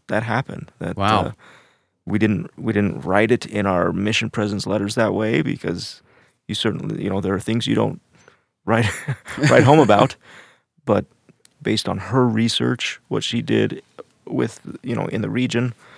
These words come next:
Speaker 1: uh, that was happening at that time, and to his now accounts, um, the story that you see on the screen is, is pretty accurate.
Speaker 2: Yeah. Well, and this took place back in nineteen eighty-nine?
Speaker 1: Yes.
Speaker 2: And so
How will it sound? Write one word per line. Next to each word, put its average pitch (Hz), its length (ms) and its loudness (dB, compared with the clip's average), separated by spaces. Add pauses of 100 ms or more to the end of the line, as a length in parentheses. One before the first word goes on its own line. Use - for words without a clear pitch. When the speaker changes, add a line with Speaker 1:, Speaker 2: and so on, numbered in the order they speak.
(480)
Speaker 1:
uh, 110 120 -2
that - 120 0
was 92 100 -6
happening 120 300 0
at 113 80 -2
that 107 140 0
time, 113 340 -2 (640)
and 117 320 -4 (300)
to 104 160 -4
his 110 480 -4 (260)
now 101 380 -4
accounts, 113 640 -6 (760)
um, 135 380 -6 (140)
the 104 100 -6
story 101 340 -4
that 92 120 -4
you 95 100 -4
see - 180 -6
on 87 140 -6
the - 60 -6
screen 107 360 -6
is, 131 240 -10
is 165 160 -8 (440)
pretty - 240 -6
accurate. - 420 -8
Speaker 2:
Yeah. 113 300 -4 (260)
Well, 143 80 4
and 160 80 4
this 180 100 4
took - 220 -4
place 156 220 2
back 139 240 -2
in 123 80 -2
nineteen 120 340 -2
eighty-nine? 113 800 -2
Speaker 1:
Yes. 90 420 -2 (220)
Speaker 2:
And 104 120 -2
so 123 360 2